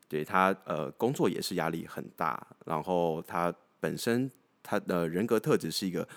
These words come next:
呃，一切都非常要求精准的，的这样子的一个，一个，一个主管的性格。那，呃，我在帮他做灵气体验，大概五十分钟到一个小时。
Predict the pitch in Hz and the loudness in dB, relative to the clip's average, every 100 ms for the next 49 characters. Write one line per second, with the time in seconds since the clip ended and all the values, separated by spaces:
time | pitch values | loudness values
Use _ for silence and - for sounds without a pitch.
0 | - - - 71 67 62 - _ _ _ | -20 -8 -4 -2 -4 -8 -12 _ _ _
1 | _ 95 95 - 117 90 90 85 87 - | _ -8 -6 0 0 2 0 0 -4 -4
2 | 95 85 80 85 87 80 - 90 95 - | -4 -2 0 -2 -2 -8 -6 -4 -4 -4
3 | - _ _ _ _ _ - 67 58 58 | -8 _ _ _ _ _ -2 -2 -2 -6
4 | - _ - 73 - 85 82 73 64 55 | -12 _ -2 0 2 2 0 -4 -4 -4
5 | 80 67 57 - - 82 - - 82 - | -4 -4 -4 -10 -6 -4 -4 -6 -8 -6
6 | 82 80 - - - 90 82 - - - | -4 -4 -4 -6 -4 -4 -6 -10 -14 -16
7 | - - - _ 113 104 98 - _ - | -20 -20 -20 _ 8 10 8 0 _ -18
8 | - 90 82 76 76 - - - 92 87 | -4 0 2 0 -2 -8 -16 -8 -4 0
9 | 110 92 92 90 - 90 80 92 - 87 | 2 0 0 0 0 -2 -2 -6 -6 -6
10 | - - 80 73 73 71 62 - 78 - | -6 -4 -4 -4 -4 -6 -6 -10 -12 -10
11 | 76 80 82 80 - - - - - - | -6 -4 -4 -4 -6 -8 -8 -8 -8 -6
12 | - - | -6 -6